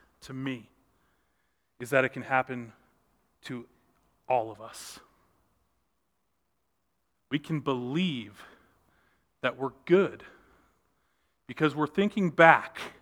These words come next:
to how it once was, and we're still resting in that reputation.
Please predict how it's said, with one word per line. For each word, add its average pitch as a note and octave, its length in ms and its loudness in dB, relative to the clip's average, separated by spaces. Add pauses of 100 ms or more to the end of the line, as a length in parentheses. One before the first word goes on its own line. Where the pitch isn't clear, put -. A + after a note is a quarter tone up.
(540)
to C3 80 -6
how D#3+ 520 8
it C#3 200 -6
once D3 340 -2
was, A#2+ 640 -8 (600)
and B2+ 120 -6
we're C3+ 100 -2
still E3+ 460 4
resting D3 480 2
in B2 100 -8
that A#2+ 180 -4
reputation. A#2 800 -12